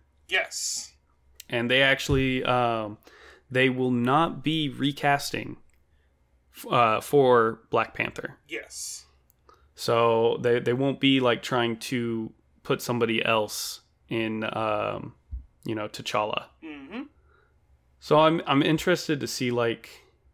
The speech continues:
Speaker 2: you know, how they're going to, like, do the m-, second movie, 'cause isn't the second movie still coming out?
Speaker 1: The second movie, uh, started production, like, not too
Speaker 2: Yeah,
Speaker 1: long
Speaker 2: this
Speaker 1: ago, yes.
Speaker 2: Yeah. So I, so what they said,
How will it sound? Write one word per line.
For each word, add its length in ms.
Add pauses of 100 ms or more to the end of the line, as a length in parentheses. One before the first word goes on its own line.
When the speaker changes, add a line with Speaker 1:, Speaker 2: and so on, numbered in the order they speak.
(100)
Speaker 2:
you 80
know, 140
how 340
they're 160
going 300
to, 140
like, 240
do 140
the 120
m-, 300
second 440
movie, 360
'cause 220
isn't 220
the 80
second 280
movie 200
still 200
coming 280
out? 220 (260)
Speaker 1:
The 80
second 320
movie, 460 (120)
uh, 220
started 360
production, 640 (240)
like, 220
not 220
too 120
Speaker 2:
Yeah, 120
Speaker 1:
long 100
Speaker 2:
this 240
Speaker 1:
ago, 80
yes. 360 (760)
Speaker 2:
Yeah. 180 (420)
So 460
I, 360 (240)
so 720
what 180
they 120
said, 480